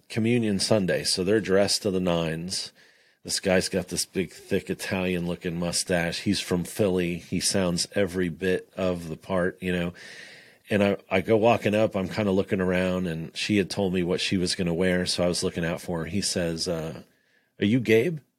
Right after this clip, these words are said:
And I go, "Yeah." He goes, "Come over here for a minute." And he, and he looks over at this other guy, "Wolf, come here."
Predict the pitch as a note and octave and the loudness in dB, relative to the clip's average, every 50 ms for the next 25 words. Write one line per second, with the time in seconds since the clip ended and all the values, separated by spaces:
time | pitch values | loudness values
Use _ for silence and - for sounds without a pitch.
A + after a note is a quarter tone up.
0 | _ _ _ _ _ _ _ _ _ _ - G#2 G#2 G2+ F#2 F#2 F#2+ A2 A#2 G#2+ | _ _ _ _ _ _ _ _ _ _ -2 0 0 2 2 2 2 2 2 2
1 | F2+ G2 A2+ G2+ F#2 F#2 F2+ - - - - _ - - E3+ E3+ E3 C#3 A#2+ G#2+ | 2 0 0 0 -2 -2 -2 -4 -8 -12 -16 _ -6 0 4 4 4 4 4 2
2 | G#2+ F2 - - F2+ E2+ D#2+ E2+ D#2+ C#2+ - - _ _ _ _ _ _ _ F#2+ | 2 2 2 0 -2 -2 -2 -2 -4 -4 -6 -10 _ _ _ _ _ _ _ -4
3 | F2 F2+ F2+ - - F2+ E2+ E2 E2 E2 - - - F#2+ F2 D#2+ - - F#2+ F#2 | -2 -2 -2 -2 -4 -4 -4 -4 -6 -6 -8 -12 -8 -8 -8 -6 -2 0 0 2
4 | E2+ F2+ E2+ D2+ - E2+ - - F2 F2+ F2+ D#2 - D#2 C#2 F#2 C3 C#3+ - - | 2 0 -2 -2 -4 -4 0 0 2 0 0 -2 -4 -8 -2 2 2 2 2 0
5 | - - - A2 A2 G#2 D#2+ D#2 - | -4 -8 -6 -4 -4 -4 -4 -6 -10